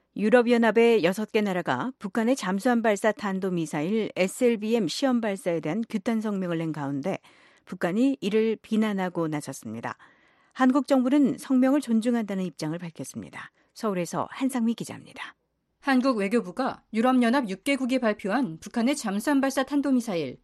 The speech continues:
Speaker 2: 에스엘비엠 시험 발사 규탄 공동 성명을 존중한다는 입장을 밝혔습니다. 다만 안보리 결의 위반 여부에 대해선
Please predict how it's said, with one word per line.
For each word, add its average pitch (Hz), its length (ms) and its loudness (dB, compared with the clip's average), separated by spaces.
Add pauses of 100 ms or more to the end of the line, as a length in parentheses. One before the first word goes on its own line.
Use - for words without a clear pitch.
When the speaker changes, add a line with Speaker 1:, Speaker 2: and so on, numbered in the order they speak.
Speaker 2:
에스엘비엠 247 640 2
시험 302 260 2
발사 254 300 0
규탄 240 420 0
공동 220 380 -2
성명을 220 480 -2
존중한다는 214 640 -2
입장을 151 340 -6
밝혔습니다. 147 800 -8 (340)
다만 185 340 -2
안보리 226 380 2
결의 220 280 0
위반 196 300 0
여부에 175 240 -2
대해선 170 460 -6